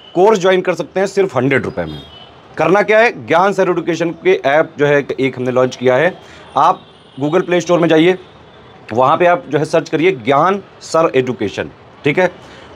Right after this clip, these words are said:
उसमें जैसे ही आप जो है install कर लेंगे, उसमें एसएससी सीजीएल वाली category select करके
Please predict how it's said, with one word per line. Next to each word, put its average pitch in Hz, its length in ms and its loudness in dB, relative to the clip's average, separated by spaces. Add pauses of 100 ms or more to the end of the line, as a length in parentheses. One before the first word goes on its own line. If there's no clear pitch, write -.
(140)
उसमें 180 400 2
जैसे 170 260 4
ही 190 80 4
आप 180 160 0
जो 165 100 0
है 160 180 0
install 139 360 0
कर 143 120 -2
लेंगे, 131 280 0
उसमें 156 200 0
एसएससी 147 280 -4
सीजीएल 135 260 0
वाली 131 160 2
category 127 340 0
select 127 240 0
करके 156 220 0